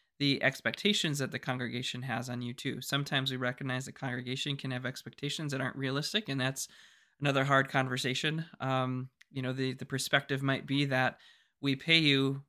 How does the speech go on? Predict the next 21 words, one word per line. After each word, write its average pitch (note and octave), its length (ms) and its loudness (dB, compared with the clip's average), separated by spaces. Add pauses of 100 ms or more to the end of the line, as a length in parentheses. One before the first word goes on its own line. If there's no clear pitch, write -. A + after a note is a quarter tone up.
(320)
full-time, C3 640 2
so C#3+ 140 -2
that C3+ 200 2
means C3+ 460 0
you're C3 400 -2
always C3 300 2
on B2+ 100 -2
the B2 80 -4
clock A#2+ 400 -2 (200)
and, B2 460 -4 (400)
you B2+ 120 -4
know, A#2+ 300 -2 (720)
you B2 80 -20
should C3 240 -10
be C3+ 180 0
able B2+ 160 0
to C#3 100 -4
do F3+ 120 2
these C3+ 200 -2
things. A2 320 -10 (400)
So C3+ 560 2